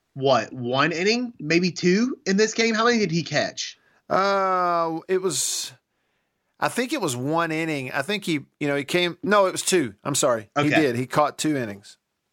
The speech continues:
Speaker 1: So he only caught two, and I think that's important because he has started every game of the last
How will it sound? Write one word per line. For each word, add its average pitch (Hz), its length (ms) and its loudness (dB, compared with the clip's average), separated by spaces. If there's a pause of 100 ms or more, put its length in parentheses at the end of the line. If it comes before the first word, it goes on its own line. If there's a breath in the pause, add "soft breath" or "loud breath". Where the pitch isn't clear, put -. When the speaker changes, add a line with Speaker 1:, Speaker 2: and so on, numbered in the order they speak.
(140)
Speaker 1:
So 175 140 0
he 185 160 4
only 233 220 2
caught 190 340 -2
two, 185 240 2
and 170 80 2
I 165 60 0
think 202 200 -4
that's 233 220 0
important 147 600 -4
because 139 680 0 (460 soft breath)
he 220 220 -2
has 208 180 0
started 156 760 0 (400)
every 208 440 0
game 135 600 -4 (480)
of 143 240 0
the 139 100 -2
last 139 760 -2